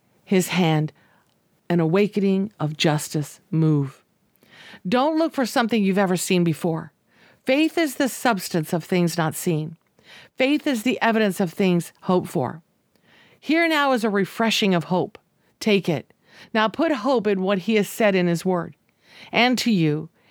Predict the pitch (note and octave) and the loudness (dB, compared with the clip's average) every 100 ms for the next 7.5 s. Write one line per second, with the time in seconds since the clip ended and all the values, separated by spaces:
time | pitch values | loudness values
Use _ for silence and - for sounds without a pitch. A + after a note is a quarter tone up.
0 | - - G#3+ G3 A#3+ C4+ C#4 A3 - - | -12 -2 0 2 2 2 0 -4 -6 -2
1 | C#4 B3+ G#3+ - G3 F3+ F3+ F#3 D#3+ C#3 | 0 0 -2 -2 0 2 2 2 2 0
2 | - - E3+ E3 - F3 D3+ - - - | -2 -2 0 0 0 -2 -2 -4 -12 -10
3 | - G#3 F3 A#3+ A3 B3+ G3 A3+ G3 A3 | -2 0 0 0 0 0 0 0 0 -2
4 | - G#3+ G#3+ G#3+ - - F#3+ F3 F#3 F3 | -2 0 2 0 -2 -2 0 0 0 0
5 | D#3+ - F3+ F3+ E3 F3+ E3+ - E3+ D#3 | 0 -2 0 0 0 -2 -4 -2 0 0
6 | D#3+ - _ _ _ _ _ A3 G3+ F#3 | -4 -12 _ _ _ _ _ 0 0 0
7 | F3 F3+ E3+ D3+ D#3 | -2 0 2 0 -6